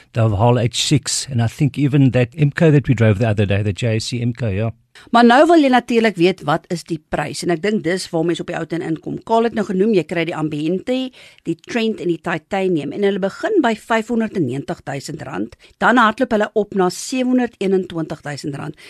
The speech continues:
Speaker 2: En as jy wonder, "Maar wag 'n bietjie, dis mos nou 'n bietjie duurder." Weet wat het Ford nou gedoen? Hulle gee nie meer jou diensplan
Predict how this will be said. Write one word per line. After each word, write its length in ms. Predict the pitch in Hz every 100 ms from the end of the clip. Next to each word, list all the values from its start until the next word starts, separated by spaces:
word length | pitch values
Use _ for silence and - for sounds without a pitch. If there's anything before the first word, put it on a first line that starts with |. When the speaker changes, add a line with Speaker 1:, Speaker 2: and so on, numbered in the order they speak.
| - -
Speaker 2:
En 60 | 208
as 80 | 214
jy 100 | 226
wonder, 220 | 240 294
"Maar 120 | 254
wag 180 | 180 185
'n 80 | 196
bietjie, 360 | 165 135 127
dis 200 | - 165
mos 160 | 220 208
nou 100 | 175
'n 40 |
bietjie 260 | 156 151 143
duurder." 460 | 170 185 180 143 143 - - _
Weet 120 | 247
wat 120 | 320 370
het 140 | 349
Ford 280 | - 262 254
nou 140 | 233
gedoen? 320 | 208 160 151 - - -
Hulle 220 | 175 220
gee 180 | 226 262
nie 160 | 302 415
meer 120 | 277
jou 200 | 208 196
diensplan 540 | 165 196 - 208 196